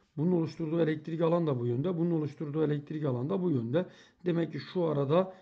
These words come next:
bir yerde şöyle bir şey olacak. E, demek ki arkadaşlar burada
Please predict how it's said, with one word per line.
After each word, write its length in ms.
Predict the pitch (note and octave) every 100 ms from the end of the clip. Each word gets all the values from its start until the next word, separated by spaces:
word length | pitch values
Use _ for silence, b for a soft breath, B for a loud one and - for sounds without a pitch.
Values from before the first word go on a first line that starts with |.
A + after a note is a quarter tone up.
| B -
bir 100 | E3+
yerde 280 | D3 B2+
şöyle 380 | B2+ F#3+ F3+ C#3
bir 60 | B2+
şey 180 | - G#3+
olacak. 340 | F#3+ C#3+ B2+ - - b b b b
E, 120 | D3+ C#3+
demek 260 | F3 G#3+
ki 80 | G#3+
arkadaşlar 560 | E3+ F3+ E3+ - D3 D3 b b -
burada 460 | F3+ E3+ C3 E3